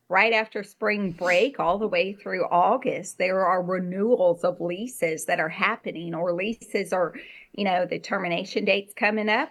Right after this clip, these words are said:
when the lease ends, and so a new tenant's either gonna be moving in. Um, it's also a time that a lot of people who are moving with corporate relocations, they will end up leasing and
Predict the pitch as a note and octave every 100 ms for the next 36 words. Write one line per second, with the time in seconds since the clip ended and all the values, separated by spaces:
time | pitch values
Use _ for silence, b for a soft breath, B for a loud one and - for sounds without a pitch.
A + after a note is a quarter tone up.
0 | - G3 F3+ F3 F3+ F3 G#3+ A3 D4 E4+
1 | E4+ G3+ F3+ E3+ F#3 F#3 E3+ F#3 G#3+ A#3+
2 | A3 G#3+ - G#3+ G3+ F#3+ G#3 G3+ G3+ G3+
3 | G3+ G3 G3+ A#3+ B3+ C4 B3+ B B B
4 | - G3+ G3 F3 E3+ F#3+ - F#3 F3 -
5 | F3+ F3+ F3 D#3+ D#3+ E3 E3 F3 - F#3+
6 | - G3 F#3 E3 E3+ G3+ F#3 E3 E3+ F3
7 | F3+ E3+ G#3 A#3+ G3+ E3 - - G3+ F#3+
8 | E3 F3+ E3+ D3+ C#3+ - F3 - C4+ D4
9 | D#4 - E3+ G3 A#3 G#3+ F#3 F3+ F3+ F3
10 | E3 E3 - F3+ F3+ F3+ E3+ G3 G#3 D4
11 | C#4+ F3+ D#3